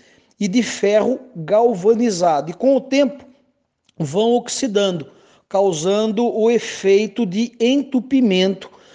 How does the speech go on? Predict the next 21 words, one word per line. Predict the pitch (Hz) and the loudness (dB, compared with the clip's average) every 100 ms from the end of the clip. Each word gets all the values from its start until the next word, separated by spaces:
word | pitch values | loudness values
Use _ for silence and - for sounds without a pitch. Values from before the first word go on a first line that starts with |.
| - - | -10 0
na | 190 202 208 | 2 2 0
tubulação. | 208 220 202 175 202 208 - - 135 123 - - - | -2 0 0 0 0 0 -2 -4 -6 -8 -18 -20 -6
Isso | 202 220 | -4 -2
é | |
causado | 226 240 226 156 196 220 | -2 2 2 2 0 0
por | - 254 269 | -2 -2 -2
dentro | 180 165 247 302 262 214 196 | -2 0 2 2 0 0 0
dessa | 180 180 - | 2 0 0
tubulação, | 165 180 175 196 - 220 247 247 - - | -6 -4 0 0 0 0 0 -2 -16 -8
o | - 196 | -4 -2
que | 226 | -2
compromete | 220 220 247 285 285 202 190 196 - | -2 0 0 2 2 2 0 -2 -6
o | 247 214 | -2 -2
fluxo | - - 247 294 294 - - 214 | -4 0 4 4 2 -4 -4 -2
da | 196 | 0
água. | 160 151 147 135 127 - - - - | 2 0 -2 -4 -6 -10 -20 -20 -6
Essas | 160 - 214 170 | -4 0 0 2
redes | 190 196 170 160 | 2 2 2 0
de | 208 | -2
ferro | - 185 180 160 147 | 0 0 0 0 -2
galvanizadas | 151 156 240 254 180 202 185 156 151 202 226 165 - - | -4 0 2 2 2 -2 -2 -4 -2 0 0 -4 -6 -8